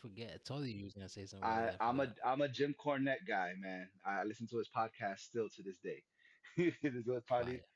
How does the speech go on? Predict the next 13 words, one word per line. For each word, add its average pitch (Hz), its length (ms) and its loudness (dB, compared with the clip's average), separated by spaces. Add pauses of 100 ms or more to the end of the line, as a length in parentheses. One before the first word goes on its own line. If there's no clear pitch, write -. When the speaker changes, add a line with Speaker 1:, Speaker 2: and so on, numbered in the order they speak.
Speaker 2:
besides 127 420 0
this 139 180 0
podcast, 139 280 0
Speaker 1:
Fire. 147 220 4
Speaker 2:
that's - 160 -2
the 131 80 2
only 127 220 0
podcast 113 400 0
I 107 60 -4
listen 104 360 -6
to. - 1160 -14
Um, 104 380 2
Speaker 1:
Fire. 90 340 -8